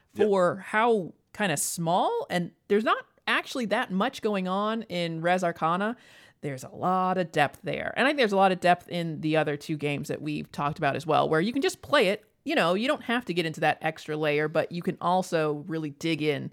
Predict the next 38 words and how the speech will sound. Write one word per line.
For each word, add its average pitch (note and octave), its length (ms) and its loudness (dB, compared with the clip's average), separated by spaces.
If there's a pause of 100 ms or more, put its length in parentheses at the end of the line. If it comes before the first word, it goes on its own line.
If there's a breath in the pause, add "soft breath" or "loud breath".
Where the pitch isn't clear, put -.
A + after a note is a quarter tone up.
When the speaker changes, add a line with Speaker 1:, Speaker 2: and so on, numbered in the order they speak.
(140)
Speaker 2:
strategy-wise D3 1120 0
and C#3 400 -6
kinda D#3 260 -4
see D3 280 -8
things C3+ 380 -8
open C#3 300 -8
up. - 180 -14 (220)
Moving C4+ 300 -2
on G3+ 160 0
down F3 340 2
to - 100 -8
the E3 80 2
fans A#3 420 0
also F#3 300 2
like F3 280 4
section. F#3 380 0 (240 loud breath)
Now D4 320 0
we're B3 200 4
diverting G3+ 760 2
further F#3 720 2
away. D3+ 380 2
When D3+ 140 -4
we F3+ 100 2
were F#3+ 80 2
on C#4+ 160 2
It's B3+ 140 -2
a A#3+ 40 0
Wonderful G#3 240 2
World, G3 220 6
we D#3+ 60 0
were D#3 40 -2
seeing F#3 220 -2
a D3+ 60 0
lot E3 260 4
of D#3+ 40 0
the D#3 60 0
same D3 260 -4
stuff. - 360 -6